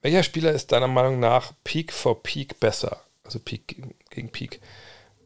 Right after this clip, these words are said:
Paul George wahrscheinlich, ne? Oder Carmelo Anthony? Ich glaube, viele sagen direkt Melo, einfach weil es Melo ist. Ich finde aber, dass Paul George doch schon ein klares Stück über Melo steht, wenn man spielerisches Können vergleicht.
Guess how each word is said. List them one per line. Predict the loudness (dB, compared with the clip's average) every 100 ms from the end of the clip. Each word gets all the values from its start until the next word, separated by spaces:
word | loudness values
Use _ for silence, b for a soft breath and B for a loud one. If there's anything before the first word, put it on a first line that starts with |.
| _ _ _ -2
Paul | 2 4
George | 6 4 4
wahrscheinlich, | -2 -2 -4 -4
ne? | -4
Oder | 0 0
Carmelo | 0 0 0
Anthony? | 0 -4 -8
Ich | -8 -6
glaube, | 2 2 2
viele | -4 0
sagen | 4 4
direkt | 4 0 2
Melo, | 2 4
einfach | 4 2 0
weil | 0
es | 0
Melo | -2 0 0
ist. | 0 -2 -8
Ich | -8
finde | -4 -2 -2
aber, | -4
dass | -6 -8 -14 _ _ _ _ _ _ _ _
Paul | -2 0
George | 4 4 4 2
doch | -2
schon | -2 -4
ein | -2
klares | 2 2 2
Stück | -4 -6
über | -4 -4
Melo | 0 0 0
steht, | -2 -6 -6
wenn | -6
man | -4 -6
spielerisches | -6 -4 -4 -4 -6
Können | -2 -4
vergleicht. | -4 -10 -10 -12 -14